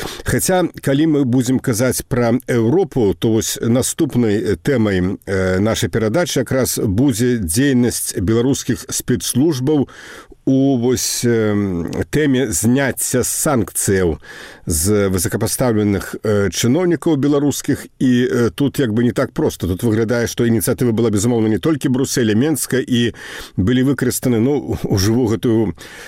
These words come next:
э, гэты тэрмін, э, спецсродкі, скажам так. Але, э, безумоўна, што, э,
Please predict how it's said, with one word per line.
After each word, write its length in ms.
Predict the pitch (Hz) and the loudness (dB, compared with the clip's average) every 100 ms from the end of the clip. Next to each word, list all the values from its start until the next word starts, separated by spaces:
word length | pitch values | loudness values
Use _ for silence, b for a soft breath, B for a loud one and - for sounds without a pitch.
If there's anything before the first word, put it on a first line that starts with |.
| B | B
э, 460 | - 95 95 92 90 | -2 0 2 2 0
гэты 200 | 92 110 | 0 -2
тэрмін, 360 | - 123 113 110 | -2 0 2 0
э, 240 | 113 104 | 0 -2
спецсродкі, 880 | - - 123 101 - 151 143 - - | -2 -2 -2 -2 -2 0 0 0 -4
скажам 380 | - 92 80 82 | -2 -2 0 0
так. 260 | 78 73 - B B B B - | -2 -6 -8 B B B B -4
Але, 460 | 120 123 160 160 147 | 0 2 2 0 -2
э, 260 | 139 135 131 | 0 2 2
безумоўна, 540 | 117 113 131 185 175 | 2 0 2 2 0
што, 480 | 135 - 139 123 113 - _ _ - | 0 -2 0 2 0 -4 _ _ -2
э, 560 | 110 104 101 101 95 | 2 2 2 2 0